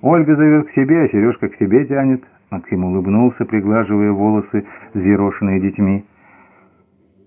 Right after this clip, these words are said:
«Что будем пить, кофе или чай?» «Поставь, Настенька, и кофе, и чай». Анастасия Федоровна принесла из кухни узкий продолговатый кофейник и круглый пузатый чайник.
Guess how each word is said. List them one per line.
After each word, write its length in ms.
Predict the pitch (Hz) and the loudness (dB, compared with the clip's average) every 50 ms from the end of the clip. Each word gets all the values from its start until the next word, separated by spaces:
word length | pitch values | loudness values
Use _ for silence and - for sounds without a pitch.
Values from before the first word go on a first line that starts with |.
| _ _ _ _ _ - - | _ _ _ _ _ -20 -10
«Что 340 | - - 160 147 120 104 - - 95 - - | -2 0 2 2 2 0 -2 -8 -16 -12 -10
будем 360 | 107 107 113 110 104 110 107 | -6 -2 -2 0 0 0 -2
пить, 260 | - - 92 80 _ - - - - | -2 -6 -12 -12 _ -18 -20 -20 -10
кофе 400 | - - 151 151 - - 78 73 80 _ _ _ _ _ _ - - - - _ - | -2 -2 -2 0 -2 -6 -14 -14 -16 _ _ _ _ _ _ -20 -20 -20 -20 _ -12
или 200 | 95 82 85 87 | -10 -8 -8 -8
чай?» 380 | 82 - - 78 76 - - _ _ _ _ _ _ _ _ _ _ 151 147 277 - _ _ _ _ - _ _ _ _ _ _ _ - | -8 -8 -10 -10 -10 -10 -18 _ _ _ _ _ _ _ _ _ _ _ _ _ -20 _ _ _ _ -20 _ _ _ _ _ _ _ -6
«Поставь, 400 | - 123 - - 226 208 - - | -6 -6 -2 0 -2 -2 0 0
Настенька, 480 | 127 123 - - - 92 90 - - | -2 -2 -2 -4 -10 -10 -8 -8 -10
и 240 | - - - 196 214 | -12 -8 -4 -4 -4
кофе, 540 | 208 - - 170 170 - - - 87 80 - _ _ _ _ _ _ _ _ - | -2 0 2 2 2 2 -2 -10 -12 -14 -14 _ _ _ _ _ _ _ _ -2
и 160 | - 165 160 - | 2 2 2 2
чай». 340 | - - 92 82 78 76 - - _ _ _ - _ _ _ _ _ _ _ _ _ _ _ _ _ _ _ _ _ _ _ _ _ _ - | 0 -8 -10 -8 -10 -14 -18 -20 _ _ _ -20 _ _ _ _ _ _ _ _ _ _ _ _ _ _ _ _ _ _ _ _ _ _ -8
Анастасия 720 | - 98 110 117 113 - 131 135 - - 208 208 202 185 | -2 0 0 0 0 0 0 0 0 2 2 4 4 4
Федоровна 480 | 190 - 185 190 185 180 175 180 180 165 | 4 4 4 4 4 4 2 2 0 0
принесла 480 | - 151 156 156 147 - 165 175 180 | 0 -2 0 -2 0 0 2 4 4
из 120 | 180 170 - | 4 2 0
кухни 460 | - - 160 156 - - 160 160 156 156 - - - - - - - - - - | 2 0 0 0 2 0 -2 -2 -2 -4 -8 -20 -20 -20 -20 -20 -20 -20 -10 -2
узкий 420 | - 117 151 185 180 - - 190 180 | 2 4 6 6 4 4 2 2 2
продолговатый 760 | - 151 151 143 147 139 131 143 147 165 170 165 165 147 123 | 2 2 0 2 2 2 2 2 0 0 0 0 -2 -2 0
кофейник 680 | 139 127 117 - 147 180 190 196 196 196 196 190 - - | 0 -2 0 2 4 4 6 6 4 2 0 -2 -4 -4
и 240 | - - 156 160 156 | 0 2 4 4 4
круглый 400 | 156 - 156 170 165 175 165 156 | 2 2 0 2 4 4 2 2
пузатый 480 | - 143 135 151 180 175 - 123 110 104 | 2 0 2 2 2 4 4 2 0 0
чайник. 520 | - - 165 190 190 190 190 185 185 - | 0 2 2 4 4 4 2 2 0 -4